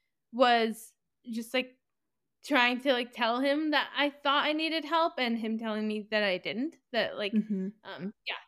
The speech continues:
Speaker 1: that what I was doing was what I was supposed to be doing and, um, that that was perfect. And so I think that was really tough for me, but, um, yeah, I, for once, like, for one decision, didn't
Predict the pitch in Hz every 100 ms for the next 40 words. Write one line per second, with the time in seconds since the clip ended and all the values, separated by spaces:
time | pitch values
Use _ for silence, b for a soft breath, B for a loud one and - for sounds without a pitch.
0 | - 247 226 220 202 220 220 202 214 233
1 | 214 214 190 202 226 214 208 - 269 285
2 | 285 302 320 311 240 208 - _ _ _
3 | 110 110 214 - 226 226 165 196 202 -
4 | - 240 220 330 381 381 254 233 220 -
5 | _ _ - 285 277 285 262 240 185 262
6 | 214 - 214 254 269 240 294 294 349 339
7 | 370 381 285 208 - _ _ _ _ _
8 | 226 202 170 123 214 _ 262 196 - -
9 | 226 226 226 - _ _ _ _ - 277
10 | 262 277 311 - 240 240 - 294 247 254
11 | 254 262 294 262 262 247 262 240 208